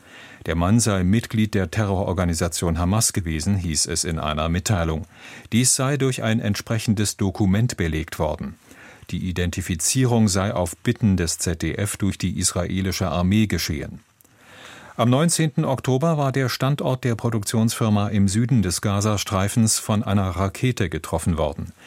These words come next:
Neben dem Mitarbeiter wurde auch der achtjährige Sohn eines weiteren Angestellten getötet. Die israelische Armee sprach von einer Reaktion auf Angriffe von Hamas-Kämpfern auf israelische Soldaten.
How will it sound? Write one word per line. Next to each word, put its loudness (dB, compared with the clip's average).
Neben 4
dem 4
Mitarbeiter 0
wurde -2
auch 0
der -2
achtjährige -2
Sohn 2
eines 0
weiteren 0
Angestellten -2
getötet. -2
Die -6
israelische -2
Armee 4
sprach -2
von -2
einer 0
Reaktion 0
auf -4
Angriffe 0
von 0
Hamas-Kämpfern 0
auf -6
israelische -2
Soldaten. -2